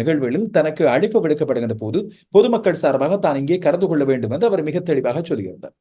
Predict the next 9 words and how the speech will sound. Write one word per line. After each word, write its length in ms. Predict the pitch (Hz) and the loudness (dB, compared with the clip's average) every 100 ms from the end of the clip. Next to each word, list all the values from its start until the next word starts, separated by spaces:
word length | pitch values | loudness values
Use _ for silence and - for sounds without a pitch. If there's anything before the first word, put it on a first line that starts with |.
| 143 | -2
இது 80 | 127 | -2
ஒன்று. 160 | 85 - _ - - 170 | -4 -16 _ -20 0 4
இரண்டாவது 420 | 240 254 220 190 170 | 6 6 4 2 0
முக்கியமான 360 | 175 170 156 143 | 0 2 0 0
விடயமாக 340 | 139 139 135 | 0 -2 -2
அவர் 120 | 123 117 | -2 -2
இங்கே 140 | 113 107 | -4 -2
குறிப்பிட்டிருந்த 420 | 190 196 151 117 | -2 0 -2 -2
விடயம், 260 | 101 92 | -4 -6